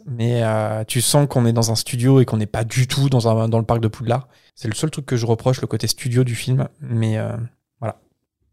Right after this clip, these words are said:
Alors que le loup-garou, euh, s'enfuit vers la forêt interdite,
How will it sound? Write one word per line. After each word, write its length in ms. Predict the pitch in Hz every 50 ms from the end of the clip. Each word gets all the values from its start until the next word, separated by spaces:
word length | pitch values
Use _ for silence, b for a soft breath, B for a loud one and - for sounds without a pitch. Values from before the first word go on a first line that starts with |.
| _ _ _ _ _ _ _ _ _ _ _ _ _
Alors 280 | - 135 135 147 151 -
que 100 | - 135
le 80 | 123 123
loup-garou, 680 | 127 131 135 135 135 127 139 143 139 135 123 113 110
euh, 40 | 107
s'enfuit 520 | - - - 139 131 - - - 147 135
vers 140 | 120 107 104
la 80 | 104
forêt 300 | 110 - - - 127 127
interdite, 580 | 123 117 - - 110 110 107 113 127 - - -